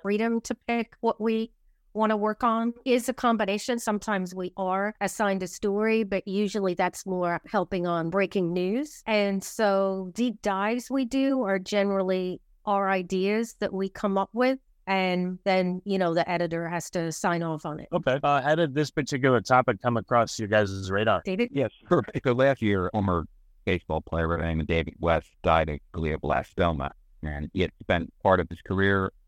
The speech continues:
Speaker 3: playing for the Philadelphia Phillies. And, um, as it turned out, he was the sixth former member of the team to die of brain cancer. And,
Speaker 2: Nice.
Speaker 3: um,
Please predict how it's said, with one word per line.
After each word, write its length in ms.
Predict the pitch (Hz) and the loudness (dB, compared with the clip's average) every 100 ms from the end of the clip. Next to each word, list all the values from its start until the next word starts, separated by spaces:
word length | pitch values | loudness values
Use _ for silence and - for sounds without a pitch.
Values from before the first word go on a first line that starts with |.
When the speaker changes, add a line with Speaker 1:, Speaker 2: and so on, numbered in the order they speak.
| _ | _
Speaker 3:
playing 220 | 92 92 87 | -2 0 0
for 120 | 82 | -4
the 80 | - | -2
Philadelphia 420 | 98 90 87 87 - | 0 2 0 -2 -4
Phillies. 280 | 98 107 123 - - - - | 0 0 -2 -8 -20 -20 -8
And, 280 | 85 82 80 | -2 0 0
um, 520 | 82 80 80 80 76 - - | 2 2 0 -2 -8 -10 -8
as 140 | 90 82 | -4 -4
it 100 | - | -2
turned 240 | 95 87 | 2 6
out, 200 | 90 - | 6 4
he 100 | 90 | 0
was 140 | 85 - | 0 -2
the 140 | - 87 _ | -8 -10 _
sixth 240 | 98 - - _ - - | -2 -2 -10 _ -16 -4
former 260 | 90 85 | 0 2
member 300 | 87 85 80 | 2 2 0
of 80 | 73 | -2
the 80 | 76 | -4
team 500 | - 90 76 71 - - | -2 0 0 -4 -12 -10
to 100 | - | -6
die 520 | - 78 76 76 73 - | 2 4 4 2 0 -2
of 220 | 73 69 - - | -2 -2 -6 -2
brain 220 | 82 78 | 0 0
cancer. 480 | 82 73 - - - _ - _ - | -4 -4 -4 -8 -10 _ -20 _ -4
And, 360 | 76 73 82 | -2 0 0
Speaker 2:
Nice. 100 | 85 | 0
Speaker 3:
um, 220 | 76 76 | 0 -2